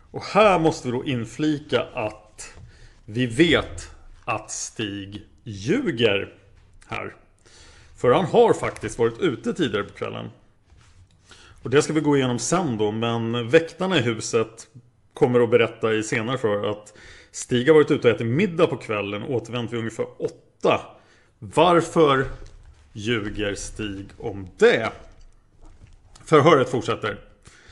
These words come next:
Eh, Stig:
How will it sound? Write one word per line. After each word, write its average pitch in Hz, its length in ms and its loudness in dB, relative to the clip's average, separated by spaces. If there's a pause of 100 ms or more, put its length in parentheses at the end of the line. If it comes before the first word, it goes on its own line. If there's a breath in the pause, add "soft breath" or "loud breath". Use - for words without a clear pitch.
(540 soft breath)
Eh, 107 300 -4 (1800 loud breath)
Stig: - 460 4